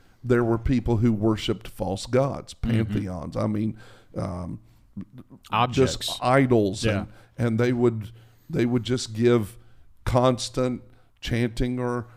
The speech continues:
Speaker 1: going over and over and over and over and over and over and over, uh, chanting or saying the same things to invoke demon spirits into them or other things. And he said, uh, "Don't do that. It's vain. It doesn't do anything.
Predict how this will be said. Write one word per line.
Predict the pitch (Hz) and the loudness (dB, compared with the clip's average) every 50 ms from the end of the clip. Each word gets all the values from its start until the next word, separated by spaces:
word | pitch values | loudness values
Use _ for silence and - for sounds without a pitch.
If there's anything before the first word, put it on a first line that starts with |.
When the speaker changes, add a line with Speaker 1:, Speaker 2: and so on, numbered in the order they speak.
| - - - | -20 -10 -4
Speaker 1:
going | 170 120 117 123 123 117 | -2 0 2 2 2 2
over | 120 123 113 120 | 2 2 2 2
and | 120 | 2
over | 123 123 113 120 | 2 2 2 2
and | 120 | 2
over | 123 120 110 | 2 2 2
and | 113 123 | 2 0
over | 123 117 | 0 0
and | 113 117 | 2 0
over | 120 113 | 0 0
and | 110 117 | 0 0
over | 117 117 113 110 | 0 0 0 0
and | 117 117 117 117 | 0 0 0 -2
over, | 117 113 - - - - - - | -2 -4 -8 -14 -20 -20 -12 -6
uh, | - 117 104 104 - | -4 -2 -2 -2 -4
chanting | - - 117 113 117 113 117 123 120 117 | -4 -2 0 0 0 0 -2 -4 -4 -4
or | 113 110 | -4 -4
saying | - - 120 110 107 107 | -2 0 0 0 -2 -2
the | 107 | -4
same | - - 117 107 110 107 | -2 0 0 0 0 -2
things | 101 - 117 110 113 110 - - | -2 -2 0 0 0 0 -2 -4
to | - 107 | -4 -4
invoke | 101 107 104 104 104 98 - 120 | -4 -2 -2 0 0 0 -2 -2
demon | 120 110 104 101 101 113 | -4 -4 -2 -2 -4 -6
spirits | 113 - - - 139 147 143 139 139 - - | -8 -8 -6 -4 -2 0 -2 -2 -2 -4 -8
into | 143 139 135 - 139 | -8 -8 -8 -8 -8
them | 127 113 123 127 123 127 120 107 | -6 -6 -6 -6 -6 -6 -6 -6
or | 85 - | -4 -2
other | - 117 113 - 117 | 0 0 0 -2 -4
things. | 117 - 143 135 127 113 - - - - - - - _ _ - | -4 -2 -2 -2 -2 -4 -6 -10 -16 -20 -20 -20 -20 _ _ -4
And | 147 131 | -2 0
he | 139 165 170 | 2 0 0
said, | - - 156 143 127 107 - - - - _ _ _ _ _ - - | 0 0 0 0 0 0 -6 -14 -20 -20 _ _ _ _ _ -4 0
uh, | - 123 120 | 0 2 2
"Don't | - 127 135 135 147 131 127 | 2 4 2 4 2 2 2
do | 147 156 165 | 2 2 4
that. | 123 117 113 107 113 123 131 - - - | 2 2 4 4 4 2 2 -2 -4 -6
It's | 110 107 - | -6 -6 -4
vain. | 110 107 131 127 110 104 110 113 120 | 0 4 4 4 4 2 0 0 -2
It | 120 104 104 | -2 -2 0
doesn't | 117 120 117 117 113 110 117 | 0 0 0 -2 -4 -2 0
do | 123 123 | 0 2
anything. | 117 107 107 110 - 104 95 95 110 | 0 0 -2 -4 -6 -6 -4 -4 -6